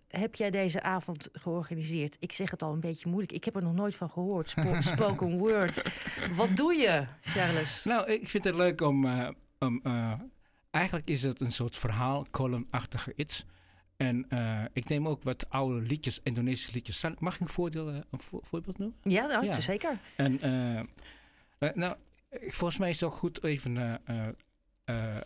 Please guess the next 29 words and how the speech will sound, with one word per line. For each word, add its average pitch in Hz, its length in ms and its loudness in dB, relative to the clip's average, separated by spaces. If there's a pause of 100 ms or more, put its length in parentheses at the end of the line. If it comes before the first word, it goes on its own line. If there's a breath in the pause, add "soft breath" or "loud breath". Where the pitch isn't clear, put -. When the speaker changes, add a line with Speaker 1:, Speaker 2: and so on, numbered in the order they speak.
(100)
Speaker 2:
even 147 300 -2
te, 131 220 -6
te 131 100 -12
verklaren. 127 600 -2
Je 127 60 0
hebt 127 140 -6
dus, - 460 -2
eh, 120 120 -4 (180)
de 117 260 -2 (120)
zeevaartschool, 156 840 -2
eh, 127 120 -2
de 123 100 0
zeevaartmuseum, 135 960 -2
hè. 175 80 -4 (160)
Die 175 200 -4
houden 120 200 0
zich - 100 -6
bezig 117 240 -2
met 107 120 0
migratie. 101 480 -4
Nou, 98 140 -4
ik 120 160 -4
ben 120 100 -2
zelf 135 300 -2
een 104 120 0
migrant, 107 440 -4
hè. 143 80 -4 (1120 soft breath)
En, 135 320 2
eh, 117 320 0